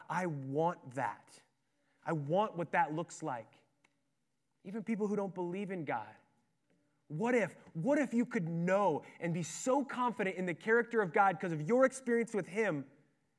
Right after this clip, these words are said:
that you never question him again? His goodness, his faithfulness. I think every human being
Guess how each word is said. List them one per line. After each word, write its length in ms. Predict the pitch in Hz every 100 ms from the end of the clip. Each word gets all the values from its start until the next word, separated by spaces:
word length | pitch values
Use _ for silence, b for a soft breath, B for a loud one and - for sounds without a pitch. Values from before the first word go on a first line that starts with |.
| _ _ -
that 100 | 151
you 80 | 185
never 500 | 165 180 196 196 202
question 480 | - 185 151 160
him 200 | 135 131
again? 320 | 117 117 117 117 - _ _ _ _ _ _ _ _ _ _ _ _ _ _ _ _ _
His 160 | 120
goodness, 420 | 117 147 135 107 120
his 100 | -
faithfulness. 500 | 127 123 117 107 143
I 80 |
think 180 | 180 180 -
every 260 | 196 196
human 320 | - 208 180
being 300 | 160 180 165